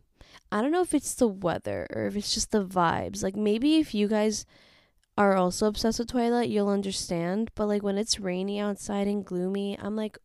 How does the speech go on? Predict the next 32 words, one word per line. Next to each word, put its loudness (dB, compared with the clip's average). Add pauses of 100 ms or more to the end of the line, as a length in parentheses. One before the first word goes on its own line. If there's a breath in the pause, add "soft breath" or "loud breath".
(100)
"Ooh, 0
it's -6
time -4
to -6
watch -4
some -4
Twilight." -4 (400 loud breath)
Even 4
though 8
I've, 4
like, -2 (180)
watched -2
that 0
movie, -2
like, -6
thousands -2
of -8
times. -8 (880)
I -4
love -6
that -4
movie. -6
It's, -8
like, -6
my 2
comfort -4
movie. -6 (600 soft breath)
And 4
I 2
love 0
the 0
soundtrack. -6